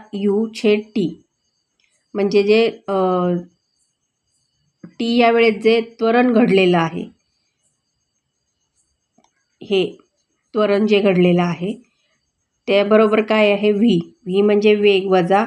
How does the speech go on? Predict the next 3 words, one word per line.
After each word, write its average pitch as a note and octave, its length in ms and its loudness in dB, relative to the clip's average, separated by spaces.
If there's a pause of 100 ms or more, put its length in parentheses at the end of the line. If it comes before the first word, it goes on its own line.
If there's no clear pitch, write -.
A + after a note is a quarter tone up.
(140)
सुरुवातीचा G#3+ 760 -2
वेग D3+ 260 -4 (2000)
आणि F#3+ 300 -2